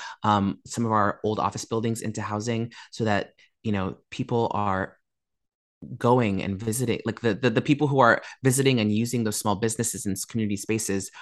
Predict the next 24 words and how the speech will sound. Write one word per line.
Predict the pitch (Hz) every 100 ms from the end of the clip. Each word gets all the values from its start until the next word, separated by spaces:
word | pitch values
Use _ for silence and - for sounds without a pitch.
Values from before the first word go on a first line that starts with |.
| -
are | 113
people | 120 113
who | -
live | 101 98 107
there | - - 71 117 -
and | 104
are | 92 95
not | 95 104
gonna | - 104
just | 95 - -
leave | 95 95 90 85 - - - _ _ _ -
at | 107
the | 104
end | 98
of | 95
the | 90
weekend | 90 101 95 87
or | 85
at | -
the |
end | 87 90
of |
the | 85
day, | - 87 80